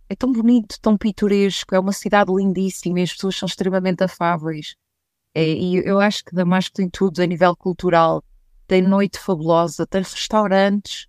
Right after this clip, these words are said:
ao nível dos restaurantes europeus,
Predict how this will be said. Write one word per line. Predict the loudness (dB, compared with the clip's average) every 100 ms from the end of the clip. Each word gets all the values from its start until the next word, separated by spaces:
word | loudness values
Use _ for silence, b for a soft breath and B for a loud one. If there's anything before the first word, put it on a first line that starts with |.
| _
ao | 4 4
nível | 4 2 4 2 2
dos | -2 -6 -18
restaurantes | 0 4 4 4 0 -4 0
europeus, | 0 0 0 2 2 -2 -14